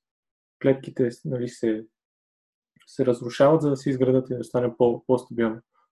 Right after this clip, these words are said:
Точно това, това влизане в, в зони, които сме, които другите хора имат различно мнение, точно това ни, мисля, това е като, това е като фитнес за мозък, като фитнес над нашия,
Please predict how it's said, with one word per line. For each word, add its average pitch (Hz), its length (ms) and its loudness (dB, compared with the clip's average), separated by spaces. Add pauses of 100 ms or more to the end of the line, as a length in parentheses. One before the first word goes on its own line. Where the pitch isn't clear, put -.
(120)
Точно 135 360 0
това, 131 320 0 (260)
това 131 200 0 (160)
влизане 143 420 0
в, 120 200 -2 (580)
в 120 240 -6
зони, 127 680 0 (260)
които 127 320 -6
сме, 113 340 -8 (1000)
които 151 340 -2
другите 160 300 0
хора 156 240 0
имат 156 220 -2
различно 135 420 -4
мнение, 131 400 -2
точно 143 320 -4
това 143 200 -4
ни, 143 240 -6 (440)
мисля, 143 220 -6 (440)
това 147 180 0
е 143 80 -2
като, 139 460 -2 (320)
това 143 120 0
е 139 60 -2
като 160 200 -8
фитнес 143 380 -2
за 123 80 0
мозък, 120 340 2 (140)
като - 180 -4
фитнес 143 460 -4
над 123 260 -6
нашия, 127 540 -2